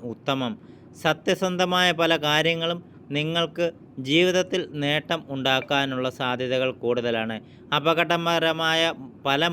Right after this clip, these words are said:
മാറ്റങ്ങളും മാറി അത് മികച്ച അവസ്ഥയിലേക്ക് എത്തുന്നതിനും ഈ ആഴ്ച നിങ്ങൾക്ക് അനുകൂലമായിരിക്കും. മകരം രാശിയിൽ പിറന്ന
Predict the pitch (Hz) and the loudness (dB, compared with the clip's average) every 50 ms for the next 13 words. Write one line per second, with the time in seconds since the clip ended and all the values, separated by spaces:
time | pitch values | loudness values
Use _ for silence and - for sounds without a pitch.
0 | 147 127 127 135 135 - 151 151 151 151 151 147 127 98 87 - - - - - | 0 0 0 0 0 -2 -4 -4 -2 -2 -2 -2 -2 -4 -6 -14 -20 -20 -20 -18
1 | - - 117 123 127 127 135 143 156 160 165 170 160 - - - - - - 131 | -12 -8 -4 -4 -2 0 0 0 0 0 0 -2 -4 -6 -14 -20 -14 -6 -4 -2
2 | 139 143 160 170 170 160 - 131 131 135 139 139 147 160 156 160 226 220 190 160 | 0 2 2 2 2 0 -2 -6 -4 -2 -2 0 0 0 0 0 -2 -2 0 2
3 | 147 143 139 139 - 156 147 143 139 139 139 120 - 123 104 - - - - - | 2 0 0 -2 -2 -2 0 2 4 2 2 2 0 -4 -4 -6 -8 -16 -16 -6
4 | - 135 143 139 143 151 147 147 147 147 147 147 147 127 110 - - - - - | -2 0 0 0 0 -2 -2 -2 -2 -2 -2 -2 -2 -4 -6 -10 -16 -20 -10 -4
5 | 131 139 143 143 139 139 139 139 127 - - 143 143 143 143 143 - - 123 127 | 0 2 2 4 4 4 2 0 0 -2 -2 0 2 2 0 -2 -4 -6 -8 -6
6 | 123 131 135 135 135 123 117 135 135 127 - 110 117 117 117 117 117 120 131 135 | -6 -4 -4 -4 -4 -2 -2 -2 -2 -2 -4 -6 -6 -6 -4 -4 -2 -2 0 0
7 | 139 135 131 127 123 123 123 123 120 123 113 117 120 113 120 - - - - - | 0 0 0 0 0 0 0 0 0 0 -2 -2 -4 -6 -8 -14 -20 -20 -20 -20
8 | - - - - - - - - - - - 156 156 160 156 156 160 180 196 208 | -20 -20 -20 -14 -8 -6 -4 -4 0 4 6 6 8 8 8 8 8 8 8 10
9 | 220 220 208 202 190 185 - 196 190 185 175 165 170 160 160 165 | 10 10 10 10 8 6 6 6 4 6 6 6 6 6 6 4